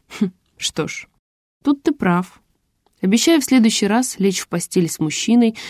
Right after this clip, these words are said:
только после росписи в загсе». «Господи, я ж не об этом», заволновался Димка. «Давай всё обсудим позднее», дипломатично предложила я. А он с облегчением вздохнул. «Хорошо.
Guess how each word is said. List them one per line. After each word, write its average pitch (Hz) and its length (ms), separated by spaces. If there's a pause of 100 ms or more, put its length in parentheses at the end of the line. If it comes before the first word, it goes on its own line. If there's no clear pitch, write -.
(160)
только 285 340
после 196 320
росписи 175 460
в 151 80
загсе». 147 500 (840)
«Господи, 180 420
я 175 140
ж - 100
не 196 80
об 185 200
этом», 233 340 (320)
заволновался 175 680
Димка. 165 500 (540)
«Давай 233 220
всё - 180
обсудим 165 400
позднее», 156 560 (640)
дипломатично 185 1000
предложила 180 600
я. 170 420 (600)
А 208 120
он 339 200 (180)
с - 160
облегчением 269 640
вздохнул. 196 680 (720)
«Хорошо. 214 600